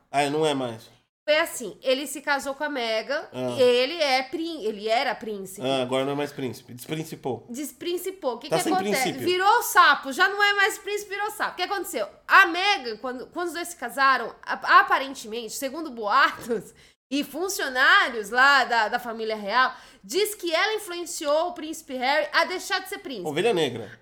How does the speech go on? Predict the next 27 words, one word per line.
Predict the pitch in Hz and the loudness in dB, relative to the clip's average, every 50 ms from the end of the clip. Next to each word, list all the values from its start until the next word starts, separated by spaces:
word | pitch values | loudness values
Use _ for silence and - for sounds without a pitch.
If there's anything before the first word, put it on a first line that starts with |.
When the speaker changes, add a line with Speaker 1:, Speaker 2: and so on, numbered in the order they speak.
| - - | 0 4
Speaker 2:
Ovelha | 269 269 262 240 202 233 262 285 302 330 349 | 6 6 6 6 4 4 4 4 4 2 0
negra | 370 359 320 285 320 320 | 0 -2 -4 -4 -4 -6
total. | 320 339 427 415 - 247 302 262 208 - - - _ _ _ | -6 -8 -8 -2 0 0 2 0 -2 -6 -14 -20 _ _ _
E | - 233 262 | -2 2 4
aí, | 262 262 254 240 233 226 226 233 240 311 359 - - | 6 6 6 4 2 -2 -6 -8 -6 -6 -6 -2 0
ele | 262 277 285 294 330 | 2 2 2 2 -2
catou | 320 - 311 262 - - 269 254 285 294 - | -4 -4 -4 -4 -2 -2 0 0 0 0 0
e | - 302 - | -4 -8 -8
pediu | - - 330 294 214 190 202 240 269 320 370 359 - | -6 -6 -6 -6 -6 -6 -8 -8 -8 -6 -8 -4 -2
a | - 294 330 | 0 0 0
saída | - - - 392 359 294 277 311 381 415 403 | 0 0 0 2 2 2 0 -4 -6 -6 -4
da | 359 370 | -4 -4
família | 359 370 359 339 339 330 339 | -4 -4 -6 -8 -8 -8 -8
real. | 330 330 277 202 - - - | -4 -4 -2 -4 -4 -6 -12
Então, | - 208 294 285 302 320 | -8 -4 -2 0 2 2
eles | 311 320 339 311 | 0 0 -4 -10
viraram | 254 247 294 294 302 302 330 330 320 311 | -10 -10 -6 -2 0 0 2 0 0 -2
o | 269 | -4
duque | 214 262 392 - 415 440 | -8 -10 -10 -8 -8 -8
e | |
a | 392 | -8
duquesa. | 320 381 - - 269 233 - - - - _ _ _ _ _ _ _ _ _ _ _ _ - | -10 -10 -8 -6 -6 -4 -6 -8 -12 -18 _ _ _ _ _ _ _ _ _ _ _ _ -4
Eles | 622 605 571 571 | -2 -2 -2 0
recebem | 571 587 587 571 - 508 466 453 294 381 359 | 0 0 0 0 0 -2 -2 -2 -4 -6 -2
lá | 359 359 359 359 349 320 294 | 2 4 6 6 6 6 4
uma | 285 277 285 277 269 | 2 2 4 4 2
pensãozinha | 277 311 294 294 277 302 277 254 247 233 190 240 262 254 247 233 214 196 180 170 156 170 | 2 -2 -8 -8 -6 -8 -8 -8 -8 -8 -10 -10 -8 -6 -4 -4 -2 -2 -4 -6 -8 -14